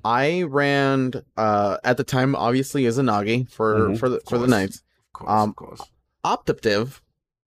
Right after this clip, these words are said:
Speaker 2: Mm.
Speaker 1: as, as my energy.
Speaker 2: Okay,
Speaker 1: For the,
Speaker 2: okay.
Speaker 1: the, the, uh, the hand
Speaker 2: Mm-hmm.
Speaker 1: cannon from Season of Undying,
Speaker 2: Mm-hmm.
Speaker 1: and Hammerhead for the, for the boomers.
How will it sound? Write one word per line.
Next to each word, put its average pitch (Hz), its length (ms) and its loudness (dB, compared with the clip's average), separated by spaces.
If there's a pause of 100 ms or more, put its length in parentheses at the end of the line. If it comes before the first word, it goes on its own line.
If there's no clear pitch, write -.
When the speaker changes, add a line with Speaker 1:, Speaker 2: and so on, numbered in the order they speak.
(220)
Speaker 2:
Mm. 294 300 -6 (120)
Speaker 1:
as, - 420 0
as 107 140 -2
my 139 140 2
energy. 113 500 -2 (140)
Speaker 2:
Okay, 131 300 -8
Speaker 1:
For 127 80 2
the, 117 120 4
Speaker 2:
okay. 104 100 -2
Speaker 1:
the, 110 520 0 (120)
the, 110 180 -2
uh, 107 300 2
the 113 140 -2
hand 139 200 2
Speaker 2:
Mm-hmm. - 60 -4
Speaker 1:
cannon 139 260 0
from 139 320 0 (100)
Season 143 300 0
of 147 80 0
Undying, 117 500 -2 (200)
Speaker 2:
Mm-hmm. 101 340 -2
Speaker 1:
and 170 100 2
Hammerhead 113 520 0
for 117 120 -2
the, 113 300 0
for - 80 -6
the 120 80 -2
boomers. 98 420 -4